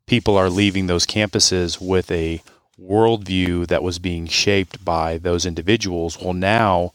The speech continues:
we view social media as if it's organic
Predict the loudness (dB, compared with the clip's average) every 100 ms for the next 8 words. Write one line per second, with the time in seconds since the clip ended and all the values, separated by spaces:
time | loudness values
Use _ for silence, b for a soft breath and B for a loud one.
0 | b b b b -2 0 2 2 4 2
1 | 2 2 0 2 2 2 2 0 0 0
2 | -2 -2 -2 -4 -2 -2 -4 -10